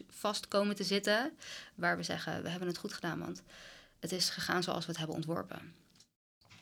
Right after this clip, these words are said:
En dat is waar het om gaat. Of zo. Ehm,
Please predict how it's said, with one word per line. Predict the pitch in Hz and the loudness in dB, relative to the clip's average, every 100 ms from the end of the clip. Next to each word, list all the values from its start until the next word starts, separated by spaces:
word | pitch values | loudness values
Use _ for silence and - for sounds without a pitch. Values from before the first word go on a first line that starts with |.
| - - | -6 -2
En | - | 2
dat | 185 185 | 4 4
is | 165 | 2
waar | 151 | 0
het | |
om | 160 | 0
gaat. | 170 175 - - - - - - - | 0 0 -2 -12 -16 -14 -14 -12 -6
Of | - | -2
zo. | - - - - - | -2 -4 -10 -20 -20
Ehm, | - 82 80 80 | -4 0 2 0